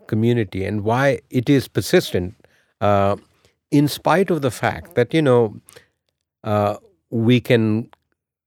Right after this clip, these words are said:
you know, show that, you know, communities are not natural, that they are brought into being, they're enacted, they're performed, and yet the idea of community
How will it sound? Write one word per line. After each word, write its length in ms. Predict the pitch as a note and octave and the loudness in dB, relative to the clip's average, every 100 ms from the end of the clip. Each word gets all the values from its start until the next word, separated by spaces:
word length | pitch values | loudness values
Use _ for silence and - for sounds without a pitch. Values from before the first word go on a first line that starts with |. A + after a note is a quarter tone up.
| - | -6
you 80 | A#2 | -2
know, 220 | G2+ F2 | 0 -2
show 560 | - - - C#3 B2 A2+ | -4 -2 4 4 4 2
that, 220 | G#2+ G2 | 0 0
you 140 | - A2 | -4 -4
know, 140 | G2+ | -4
communities 720 | - A2 G#2+ A2 G#2+ A2+ G#2+ | -4 -2 0 0 0 0 0
are 120 | A2 | 0
not 300 | G2+ G#2 G#2 | 0 -4 -6
natural, 560 | G2 G2 G#2 - G2+ F#2+ | -6 -4 -6 -4 -2 -2
that 200 | G2 F2+ | -4 -4
they 140 | G2+ | -4
are 100 | G2+ F#2+ - _ | -4 -6 -14 _
brought 300 | F2 G2 G#2+ | -4 -2 0
into 260 | A2 G2+ G#2 | 0 0 -4
being, 420 | F#2+ G2+ G2 F#2+ - _ | -2 -4 -4 -8 -14 _
they're 240 | - G#2+ G#2 | -2 2 2
enacted, 640 | G#2 G#2 G2+ - G2 F#2+ | 2 -2 -4 -4 -4 -4
they're 80 | F#2 | -8
performed, 720 | F#2+ F#2+ - G#2+ G2+ G2+ G2 - _ - | -8 -10 -2 0 0 -2 -6 -14 _ -4
and 300 | B2+ C3 B2 | 0 2 4
yet 260 | E3 F#3 - | 4 2 -2
the 160 | D3 - | -4 -2
idea 520 | A#2 A#2 G#2+ C3 B2 | 0 2 2 2 4
of 160 | G#2 - | 2 -4
community 680 | G#2 G#2 C3 G#2+ - F2+ | -6 -2 -2 -4 -6 -10